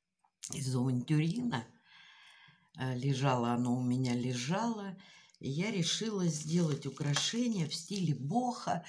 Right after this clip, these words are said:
Но это не обязательно бохо, м, не обязательно любителям бохо, скажем так. Это просто современное украшение, модное, стильное.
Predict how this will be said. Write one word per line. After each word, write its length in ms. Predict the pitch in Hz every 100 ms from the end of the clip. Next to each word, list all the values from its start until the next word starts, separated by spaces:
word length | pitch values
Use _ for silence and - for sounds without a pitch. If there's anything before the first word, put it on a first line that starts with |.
| - - -
Но 200 | - 254
это 380 | 254 247 190 - -
не 360 | 82 101 165
обязательно 840 | 202 185 208 185 233 - 190 170 165
бохо, 680 | 160 247 - - 127 110 - - - - - -
м, 760 | 95 101 87 73 90 - 104 151
не 120 | 156
обязательно 720 | 170 202 190 226 - 180 170
любителям 840 | 165 175 170 185 165 143 139 127 - - -
бохо, 460 | 131 156 160 - 123
скажем 520 | - - 117 107 101
так. 360 | - 95 90 -
Это 200 | 135 -
просто 400 | - 233 - 156
современное 760 | - 135 147 170 247 233 139
украшение, 960 | 117 - 110 113 - 165 214 220 92 90 - - - - - -
модное, 720 | 147 185 220 185 190 180 180
стильное. 1000 | 170 - - 180 214 226 208 202 196 185